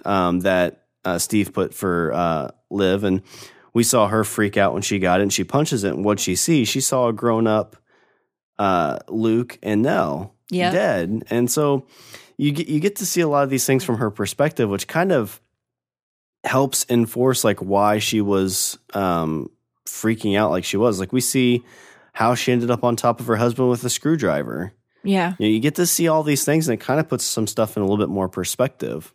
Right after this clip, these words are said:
Speaker 1: It actually, to me, honestly, this episode made the whole previous episodes a little less scary.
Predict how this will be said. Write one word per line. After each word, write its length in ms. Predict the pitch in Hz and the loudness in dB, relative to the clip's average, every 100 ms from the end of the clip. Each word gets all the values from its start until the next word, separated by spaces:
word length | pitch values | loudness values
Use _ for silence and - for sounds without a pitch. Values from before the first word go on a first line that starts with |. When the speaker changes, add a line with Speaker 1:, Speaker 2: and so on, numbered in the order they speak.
| _ _ - - 120 | _ _ -20 -6 -2
Speaker 1:
It 100 | 123 | 2
actually, 380 | 160 - 151 | 0 2 0
to 120 | 127 123 | 2 2
me, 160 | 165 | 2
honestly, 380 | 131 104 101 101 | 2 2 0 0
this 240 | 95 139 127 | 0 0 0
episode 640 | 120 147 - 156 165 160 - - | 0 -2 0 2 0 -4 -16 -4
made 280 | 107 120 131 | 2 2 2
the 100 | 110 | 0
whole 360 | - 127 127 120 | 0 0 2 0
previous 520 | - 120 120 135 143 | -2 0 0 0 -2
episodes 400 | 135 143 147 - | -2 -2 -2 -2
a 60 | 107 | -2
little 300 | 110 131 120 | 2 2 2
less 200 | 107 113 | 2 0
scary. 680 | - - 117 80 50 82 | -2 0 2 2 -2 -8